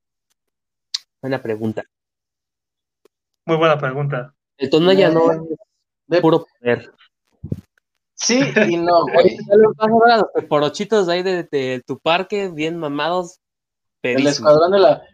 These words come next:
Speaker 3: güey, el escuadrón de la muerte sin pedos está más entero que tú, ¿eh?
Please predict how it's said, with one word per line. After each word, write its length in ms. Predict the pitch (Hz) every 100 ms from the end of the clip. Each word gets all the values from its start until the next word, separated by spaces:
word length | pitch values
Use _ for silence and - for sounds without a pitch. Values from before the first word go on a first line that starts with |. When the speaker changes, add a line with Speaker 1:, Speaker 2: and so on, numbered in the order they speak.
| -
Speaker 3:
güey, 200 | 190 220
el 80 | 196
escuadrón 420 | 185 185 196 220
de 80 | 247
la 140 | 180
muerte 320 | 151 160 202
sin 160 | 185 151
pedos 280 | 151 180 180
está 240 | 131 -
más 180 | 165 165
entero 380 | 139 139 147 147
que 100 | 123
tú, 320 | - 160 127
¿eh? 180 | 147